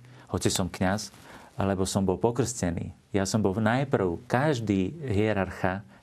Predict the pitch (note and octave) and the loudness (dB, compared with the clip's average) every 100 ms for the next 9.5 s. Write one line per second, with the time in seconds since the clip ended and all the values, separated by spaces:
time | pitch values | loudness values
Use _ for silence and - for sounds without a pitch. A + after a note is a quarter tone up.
0 | _ G#2 F#2+ G2+ G#2+ G2 E2+ F2 G2 G2+ | _ -2 2 2 0 0 2 2 0 -2
1 | F#2+ E2 - F2+ G2+ G2 F#2 F#2 G#2+ B2 | -2 -4 -4 -2 0 0 2 2 2 0
2 | A2 G2+ G2 F#2+ - F#2 F2+ G2 B2 B2 | 0 0 -2 -4 -2 -2 0 0 0 0
3 | G2+ G2 F#2+ G2 F2+ F2+ F2 F2 F#2 F2+ | 2 0 0 0 2 0 0 -2 -2 0
4 | F2 F2 A#2 - - - G2+ D3 F3 F3 | 0 0 -2 -6 -12 -4 0 2 2 0
5 | - D#3 D#3 C3 D3+ D3 C3 C#3 B2+ B2 | 2 0 2 2 2 4 4 2 2 2
6 | B2 B2+ E3 - D#3+ C3+ C3+ A#2+ A#2 A#2 | 2 2 0 0 2 2 2 2 2 2
7 | B2+ E3 - - - B2+ B2 D3+ D3 G#2+ | 0 -2 -8 -8 0 2 4 4 2 2
8 | G2+ C#3 A2+ G#2 F#2+ - A2+ A2 G2+ - | 2 2 2 2 0 0 0 0 -2 -6
9 | - - F2+ G#2 B2+ | -6 -2 0 0 -2